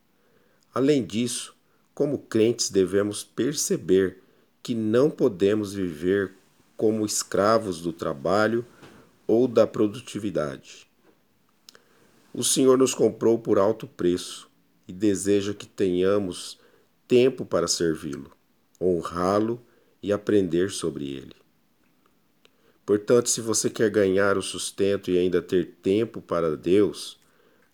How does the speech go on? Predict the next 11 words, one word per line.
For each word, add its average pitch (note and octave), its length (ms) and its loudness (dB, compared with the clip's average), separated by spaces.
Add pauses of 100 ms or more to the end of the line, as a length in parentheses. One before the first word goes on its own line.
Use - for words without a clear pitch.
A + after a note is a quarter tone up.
ore F2+ 480 2 (440)
a F2 160 -4
Ele F2+ 320 0
sobre F2+ 400 -2
isso, - 500 -10 (640)
porque F2 540 -2
com G2 260 -2
certeza F#2 720 0
a - 20 -2
ajuda E2 340 -6
virá. E2+ 400 -8